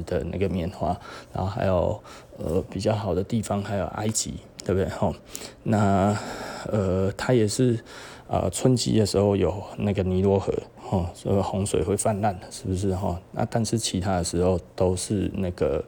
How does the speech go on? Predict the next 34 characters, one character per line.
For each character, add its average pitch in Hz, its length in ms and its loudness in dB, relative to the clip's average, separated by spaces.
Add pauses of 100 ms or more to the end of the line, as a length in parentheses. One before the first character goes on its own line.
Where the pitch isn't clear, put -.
干 92 180 0
燥 104 220 2
的 87 100 -2
气 92 280 -2
候， - 160 -2
吼， 90 240 -6
所 - 160 2
以 117 100 4
这 - 140 0
个 135 80 2
东 110 180 0
西 107 160 -2
其 - 160 -2
实 92 60 0
还 98 120 -2
是 - 140 -4
蛮 98 180 2
重 101 220 2
要 107 140 2
的， - 140 -4
吼。 - 140 -6 (640)
好 87 180 2
，O - 60 12
K。 131 220 4 (640)
啊， 120 160 4 (2750)
嗯， 95 600 2
基 - 140 -2
本 131 160 6
上 120 340 4 (480)
简 95 220 0
单 120 140 4
的 113 100 2
来 95 140 2
说， 104 420 4